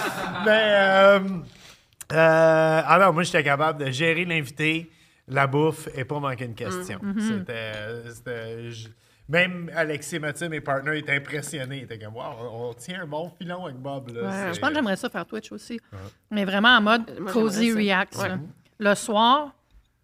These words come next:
Speaker 2: puis le monde qui peut pas dormir pourrait m'écouter, puis
Speaker 3: Qu'est-ce que tu préfères, mettons ? Qu'est-ce que t'écouterais, mettons ?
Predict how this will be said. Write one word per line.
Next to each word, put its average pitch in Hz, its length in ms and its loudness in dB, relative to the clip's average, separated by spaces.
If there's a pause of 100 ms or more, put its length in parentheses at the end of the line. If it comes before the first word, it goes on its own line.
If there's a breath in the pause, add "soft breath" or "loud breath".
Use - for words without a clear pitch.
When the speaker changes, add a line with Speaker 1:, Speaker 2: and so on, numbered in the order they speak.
(560)
Speaker 2:
puis 202 240 -4
le 208 100 2
monde 233 200 2
qui - 80 -20
peut 202 120 0
pas 226 140 -2
dormir 208 360 0
pourrait 196 240 -6
m'écouter, 214 460 -6
puis 185 260 -8
Speaker 3:
Qu'est-ce 320 200 -2
que - 20 -18
tu - 60 -20
préfères, 196 440 -6
mettons ? 202 260 -8
Qu'est-ce 240 180 -10
que - 60 -20
t'écouterais, - 500 -14
mettons ? 196 320 -12